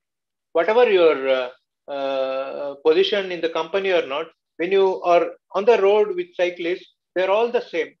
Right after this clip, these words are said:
So that way, cycle is a leveler. Uh, no matter if you are an M D of a company, no matter you are an editor, uh, sorry,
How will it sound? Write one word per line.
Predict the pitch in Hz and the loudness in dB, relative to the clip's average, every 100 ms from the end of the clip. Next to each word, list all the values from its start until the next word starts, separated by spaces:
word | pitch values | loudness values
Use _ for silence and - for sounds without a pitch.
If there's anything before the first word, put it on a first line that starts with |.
| - | -4
So | 214 190 233 170 | -2 -2 -4 -4
that | 170 170 | -8 -6
way, | 240 | -8
cycle | 240 185 185 | -6 -8 -8
is | 226 202 | -8 -6
a | 175 | -2
leveler. | 143 156 180 147 - _ _ _ _ | -2 -2 -2 -2 -4 _ _ _ _
Uh, | 170 165 | -10 -8
no | 196 | -4
matter | 240 240 240 | -2 0 0
if | 214 190 | 2 0
you | 190 | 0
are | 185 | -4
an | 180 175 | -4 -8
M | 165 | -10
D | 175 | -6
of | 208 202 | -6 -6
a | |
company, | 180 175 175 196 180 190 | -8 -8 -6 -6 -4 -8
no | 175 | -8
matter | 180 220 226 202 | -6 -4 -4 -2
you | 190 | -2
are | 180 | -2
an | 165 | -6
editor, | 147 170 175 180 180 175 _ - | -6 -6 -6 -6 -6 -10 _ -12
uh, | 147 | -4
sorry, | 165 143 135 | -2 -2 -6